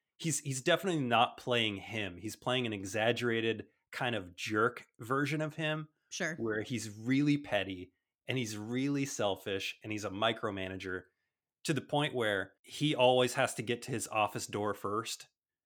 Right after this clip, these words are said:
Speaker 1: And, like, he and Larry David have this kind of shuffle rush down the hall to see who can get to the office first. It's a wild season in general, <laughs> but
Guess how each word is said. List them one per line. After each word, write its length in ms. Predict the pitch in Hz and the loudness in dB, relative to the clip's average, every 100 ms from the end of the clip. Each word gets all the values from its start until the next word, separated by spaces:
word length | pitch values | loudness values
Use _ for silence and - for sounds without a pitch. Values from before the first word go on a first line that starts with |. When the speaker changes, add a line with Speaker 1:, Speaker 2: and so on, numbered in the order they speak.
| _ _ _ _ | _ _ _ _
Speaker 1:
And, 260 | 110 104 107 - | 2 2 2 2
like, 320 | 110 101 - _ | 4 4 0 _
he 260 | - 127 113 | -4 2 2
and 100 | 110 | 4
Larry 240 | 107 101 | 2 2
David 280 | 101 101 101 | 0 -2 -2
have 220 | 104 98 | -2 -2
this 220 | 98 101 | -2 -4
kind 220 | - 104 98 | -4 -2 -2
of 200 | 95 - _ _ | -4 -8 _ _
shuffle 600 | - - 131 107 - 110 | -6 2 4 4 0 -4
rush 380 | 98 104 104 - | 2 4 4 4
down 220 | 123 104 | 4 4
the 80 | 101 | 4
hall 340 | 92 98 98 101 | 0 2 2 2
to 120 | - | -2
see 220 | - 107 | -6 -4
who 120 | 98 | -6
can 180 | 92 98 | -8 -6
get 140 | 98 95 | -6 -8
to 80 | 101 | -6
the 120 | 98 | -4
office 340 | 90 90 - | -4 -8 -10
first. 520 | - 110 110 104 - - _ _ _ | -2 0 2 0 -6 -10 _ _ _
It's 200 | 170 165 | 0 2
a 40 | 165 | 2
wild 680 | 117 107 107 104 98 101 - _ _ _ | 6 8 10 8 4 -4 -14 _ _ _
season 500 | - - 107 107 113 | -8 -4 -2 -2 -2
in 180 | 117 110 | -2 -4
general, 480 | 104 101 104 117 123 - | -2 -2 0 0 0 0
<laughs> 40 | |
but 260 | 127 110 | 0 0